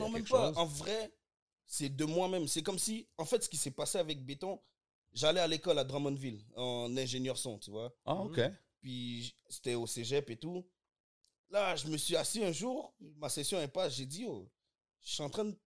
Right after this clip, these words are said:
Speaker 1: comme prendre mon plan B. Mon plan B prend plus de temps que mon plan A, tu comprends ? Comme
Speaker 2: Hmm.
Speaker 1: je travaille plus sur mon plan B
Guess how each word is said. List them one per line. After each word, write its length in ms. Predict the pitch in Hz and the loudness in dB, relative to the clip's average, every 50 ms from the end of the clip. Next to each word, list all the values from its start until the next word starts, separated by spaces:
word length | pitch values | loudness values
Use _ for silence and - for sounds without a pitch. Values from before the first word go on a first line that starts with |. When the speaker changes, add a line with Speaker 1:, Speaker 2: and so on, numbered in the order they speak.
| _ _ | _ _
Speaker 1:
comme 240 | - 135 127 120 120 | -4 -2 -2 -2 -4
prendre 240 | - - 165 156 143 | -4 -2 0 0 2
mon 140 | 135 127 123 | 0 -2 -2
plan 300 | - - 143 143 135 123 | -4 -4 -2 0 0 -2
B. 400 | 123 120 120 147 151 165 185 190 - _ _ _ _ _ _ _ - | -2 -4 -2 -2 -2 -2 -4 -6 -10 _ _ _ _ _ _ _ 4
Mon 120 | 180 175 | 4 4
plan 220 | 151 - 185 185 180 | 6 6 6 6 6
B 120 | 180 214 | 6 4
prend 200 | 214 - 180 170 | 2 2 2 2
plus 280 | 175 - - 190 170 147 | 2 0 -2 -2 0 0
de 80 | 156 151 | 0 0
temps 240 | - 160 170 170 | 0 0 0 0
que 120 | - - 151 | 0 0 0
mon 200 | 143 143 139 135 | 2 2 0 0
plan 240 | - 139 139 123 - | -2 -2 -4 -2 0
A, 160 | 139 131 113 | 0 0 0
tu 140 | - - - | 0 -4 -8
comprends ? 180 | 120 127 131 123 | -6 -6 -4 -4
Comme 140 | 90 90 | -2 0
Speaker 2:
Hmm. 80 | 131 - | 0 2
Speaker 1:
je 40 | 80 | 4
travaille 260 | - 147 151 151 147 | 6 6 8 8 6
plus 100 | - 190 | 6 4
sur 140 | 196 - 170 | 2 2 2
mon 120 | 160 156 151 | 2 2 2
plan 220 | 151 156 156 151 | 2 2 2 4
B 200 | 147 160 170 190 | 4 4 2 2